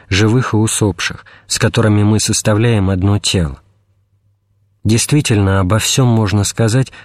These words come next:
совсем просто. Христос учит любить.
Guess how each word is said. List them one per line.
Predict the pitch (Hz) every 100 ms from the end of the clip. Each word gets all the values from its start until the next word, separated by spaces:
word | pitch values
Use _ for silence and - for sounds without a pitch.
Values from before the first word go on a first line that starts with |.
| _
совсем | - 120 - 135 113
просто. | - 110 85 - - _ _ _ _ _ _ _ _ _
Христос | - 107 104 - - 143 - - - -
учит | 120 - 113 - _
любить. | 110 113 104 90 - -